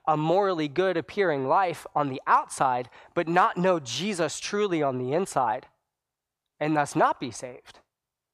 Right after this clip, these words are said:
not be spared. But I think that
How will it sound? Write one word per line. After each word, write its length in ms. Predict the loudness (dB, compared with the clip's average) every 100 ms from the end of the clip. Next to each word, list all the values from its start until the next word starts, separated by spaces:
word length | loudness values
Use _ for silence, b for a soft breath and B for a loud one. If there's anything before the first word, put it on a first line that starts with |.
| _
not 260 | 0 0 0
be 80 | -4
spared. 440 | -8 -6 -6 -8 _ _ _ b b b b b b b b b b _ _ -20 _ _ 2
But 260 | 4 4 0 -20 _ _ _ _
I 100 | 0
think 320 | 4 0 2
that 300 | 2 2 -2